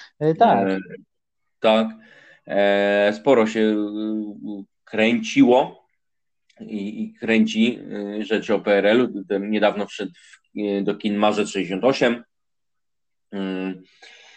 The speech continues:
Speaker 2: był przecież film o Grzegorzu Przemyku, e, Żeby nie było śladów, tak? Więc, e, co i raz, e, co i raz coś, e, powstaje.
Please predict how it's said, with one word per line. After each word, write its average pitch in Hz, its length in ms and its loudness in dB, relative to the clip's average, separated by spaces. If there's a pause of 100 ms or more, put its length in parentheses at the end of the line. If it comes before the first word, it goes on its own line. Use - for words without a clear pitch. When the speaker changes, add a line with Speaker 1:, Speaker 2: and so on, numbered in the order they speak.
(160)
Speaker 2:
był 101 360 0
przecież - 440 0
film 107 340 2
o 101 460 6
Grzegorzu 98 500 2
Przemyku, 123 760 2 (160)
e, 98 240 -2
Żeby 101 220 0
nie 101 120 0
było 98 160 2
śladów, 120 500 2 (420)
tak? - 340 0 (640)
Więc, 107 440 -6
e, 101 300 -2
co 107 160 -4
i 101 120 0
raz, 95 360 0
e, 95 420 -4
co 98 120 -2
i 95 80 2
raz 95 260 -2
coś, 92 280 -10
e, 92 100 -4
powstaje. 85 580 -8